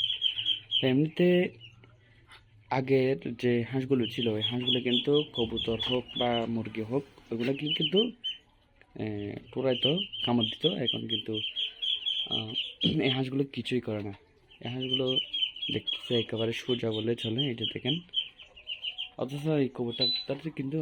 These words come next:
খাবার খেয়ে ফেলতেছে, দেখেন। আর এই কবুতরটা ডিম দেওয়ার সময় হয়েছে, তো এই জন্য এই কবুতরটাকে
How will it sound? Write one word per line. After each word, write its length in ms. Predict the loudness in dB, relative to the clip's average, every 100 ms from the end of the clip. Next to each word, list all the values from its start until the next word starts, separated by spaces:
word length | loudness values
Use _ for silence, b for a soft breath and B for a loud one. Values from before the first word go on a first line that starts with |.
| -2 -6 -8
খাবার 180 | -4 -4
খেয়ে 140 | -4 -6
ফেলতেছে, 280 | -6 -8 -6
দেখেন। 180 | -6 -8 -12 -20 -16 -14 -14 -12 -12 -12 -12 -14 -14 -14 -12 -12 -10 -10 -8 -10 -10 -10 -12 -10 -10 -10 -8 -8 -8 -6 -6 -6 -4 -6 -8 -10 -8 -8 -8 -6 -6 -6 -6 -8 -8 -10 -10 -12 -14 -14 -14 -14 -6 -2
আর 100 | -2 -4 -4 -4
এই 60 | -2
কবুতরটা 440 | -4 -4 -4 0 2 2
ডিম 160 | 0 0 -4 -10 -6 -2
দেওয়ার 240 | 0 0 0
সময় 200 | 0 2
হয়েছে, 240 | 0 0 -4 -4 _
তো 60 | -6 -4
এই 40 | -2
জন্য 160 | -2 0 2
এই 60 | 0 -2 -2
কবুতরটাকে 580 | -2 -2 -4 -8 -6 -4